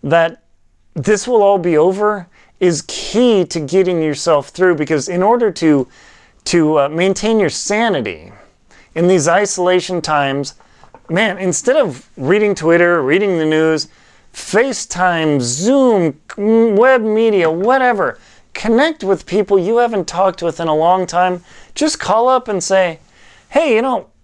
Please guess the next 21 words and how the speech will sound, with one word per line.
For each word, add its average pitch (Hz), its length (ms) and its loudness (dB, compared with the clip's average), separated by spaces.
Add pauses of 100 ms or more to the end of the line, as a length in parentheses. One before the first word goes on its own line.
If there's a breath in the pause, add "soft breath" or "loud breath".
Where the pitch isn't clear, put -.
uh, 185 160 -6 (420)
if 190 120 -4
you 294 80 0
got 339 180 4
a - 20 -2
moment, 269 360 -2
would 185 200 -4
you 226 60 -2
just 254 220 -2
like 247 180 2
to 240 80 -10
talk?" 214 440 0
Everybody's, 185 760 0
we're 190 380 2
a 170 40 -2
very 202 320 0
communicative 185 920 -2 (640 soft breath)
species 190 720 0
on 165 160 0
this 160 200 -4
earth, 147 440 -2